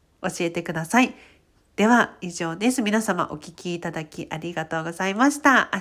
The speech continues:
日もハピネス、今日だね。クリスマスですね。そう。あ、クリスマスの話もしたかったな。明日はね、じゃあクリスマスの話しますね。あの、クリスマス用品の話？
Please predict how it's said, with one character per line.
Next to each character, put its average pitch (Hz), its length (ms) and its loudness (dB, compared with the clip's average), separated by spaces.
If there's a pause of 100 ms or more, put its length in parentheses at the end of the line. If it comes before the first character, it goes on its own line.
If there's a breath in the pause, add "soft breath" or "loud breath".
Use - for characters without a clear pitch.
(140)
日 202 100 0
も 170 180 -2
ハ - 160 -6
ピ 226 140 0
ネ 208 120 0
ス、 - 240 -10 (300)
今 247 140 2
日 - 60 -4
だ - 100 -8
ね。 160 240 -8 (680 loud breath)
ク - 120 -6
リ 214 80 6
ス 311 160 6
マ 285 140 8
ス 175 120 -6
で 156 100 -2
す - 140 -8
ね。 208 300 2 (280 soft breath)
そ - 200 -2
う。 175 160 -2
あ、 180 160 -2 (240 soft breath)
ク - 120 2
リ 330 120 8
ス 339 160 -2
マ 415 160 6
ス 339 100 -2
の 269 80 8
話 233 360 0
も 202 100 4
し 196 60 -2
た 196 120 4
か 196 60 2
っ 175 40 0
た 165 100 -4
な。 151 200 -6
明 180 60 -2 (140)
日 302 80 8
は 254 120 8
ね、 170 140 -2
じ 170 100 -2
ゃ 160 40 0
あ - 20 -4
ク 165 140 -8
リ 185 80 -2
ス 190 100 -8
マ 196 120 -2
ス 175 120 -10
の 147 80 -8
話 151 340 -8
し - 140 -10
ま 156 100 -10
す - 120 -14
ね。 - 180 -14 (420)
あ 185 60 -2
の、 160 140 -4 (240 loud breath)
ク - 100 -2
リ 254 120 4
ス 320 180 4
マ 294 180 8
ス 294 360 0
用 311 320 8
品 165 300 -2
の 151 80 -2
話？ 165 720 -2